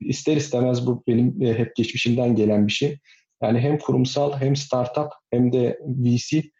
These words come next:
e, üçü birbirini çok destekliyor. Birinden öğrendiğimi öbüründe, birinde edindiğim bir lead'i diğerinde kullanabildiğim bir hayat tarzım var. Zor olduğunu biliyorum ama bir şekilde yürütebiliyorum. Şu anda,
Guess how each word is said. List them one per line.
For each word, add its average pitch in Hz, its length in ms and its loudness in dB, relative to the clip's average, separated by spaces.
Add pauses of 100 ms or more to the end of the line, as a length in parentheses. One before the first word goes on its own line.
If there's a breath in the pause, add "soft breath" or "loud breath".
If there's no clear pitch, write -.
(340 soft breath)
e, - 120 -2
üçü 156 320 0
birbirini 139 360 2
çok 143 240 -4
destekliyor. 113 640 -2
Birinden 131 380 0
öğrendiğimi 123 600 0
öbüründe, 127 600 0
birinde 123 420 0
edindiğim 123 520 0
bir 117 240 -2
lead'i 127 480 0 (180)
diğerinde 113 600 0
kullanabildiğim 120 640 0
bir 127 80 0
hayat 120 300 -2 (120)
tarzım 107 400 0
var. 151 160 -4 (400 soft breath)
Zor 160 160 0
olduğunu 143 380 0
biliyorum 147 380 2
ama 131 180 0
bir 139 60 0
şekilde 135 360 -2
yürütebiliyorum. 127 760 0 (120)
Şu - 180 -4
anda, 123 380 0